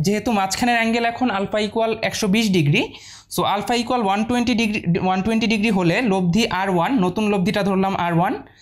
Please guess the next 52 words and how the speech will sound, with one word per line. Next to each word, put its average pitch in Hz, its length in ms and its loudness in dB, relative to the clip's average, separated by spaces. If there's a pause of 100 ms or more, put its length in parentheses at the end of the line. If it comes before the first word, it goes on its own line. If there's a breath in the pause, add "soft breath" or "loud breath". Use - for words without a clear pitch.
(220 loud breath)
equal 208 320 0
হচ্ছে 202 200 -4 (100)
root 190 180 0
over 226 220 0
p - 20 -2 (120)
square 226 300 0
plus 202 240 -2
q - 20 -18 (220)
square 269 280 -2
plus 165 180 0 (100)
two 208 180 -2
p - 20 0 (140)
q - 20 0 (500 loud breath)
cos 175 240 0
ওয়ান 175 180 2
টোয়েন্টি 180 320 2
ডিগ্রি। - 200 0 (460 loud breath)
So 196 140 0
পি 240 140 2
স্কয়ার 240 220 0
প্লাস 254 200 -2
কিউ 240 180 2
স্কয়ার 247 180 -2
এর 233 100 0
মানটা 233 260 -4
ফিফটি 240 280 0
টু 247 140 0
বসাই 233 280 -2
দিব, 247 120 0 (180)
আর 175 60 -2 (100)
টু 214 120 -2
পি 226 140 0
কিউ 226 160 0
এর 220 120 0
মান 240 100 -2 (140)
ফর্টি 196 240 0
এইট 190 140 0
বসাই 196 260 -2
দিব, 220 120 -2 (520 loud breath)
আর 165 160 -4
cos 196 220 0
ওয়ান, 214 180 0 (220)
cos 202 200 -2
ওয়ান 196 200 0
টোয়েন্টি 214 280 0
ডিগ্রি, 196 260 0
that 170 160 -2
is 185 40 -6 (100)
minus 170 320 0
half। 190 160 -4 (500 soft breath)
So 175 140 0
then 175 120 0